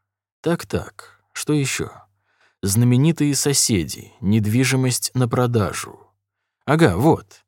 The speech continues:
Там же расположен дом Акселя Роуза, много лет назад выставленный на продажу. У рокера толпы сумасшедших фанатов, значит, укреплен дом хорошо.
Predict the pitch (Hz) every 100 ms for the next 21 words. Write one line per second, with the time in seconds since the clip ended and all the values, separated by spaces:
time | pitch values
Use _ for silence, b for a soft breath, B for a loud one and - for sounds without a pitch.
0 | _ _ - 165 180 175 170 - 165 165
1 | 156 151 151 156 - 151 - 143 147 151
2 | 156 104 76 78 78 98 110 110 143 107
3 | 110 117 151 95 117 - 107 104 110 113
4 | 113 135 143 98 76 - - - _ _
5 | _ _ _ _ 127 196 196 190 170 156
6 | - 180 165 160 151 147 - 151 - 110
7 | - 131 151 110 - - - - 95 95
8 | 101 107 107 107 104 95 117 110 98 107
9 | 120 131 135 - -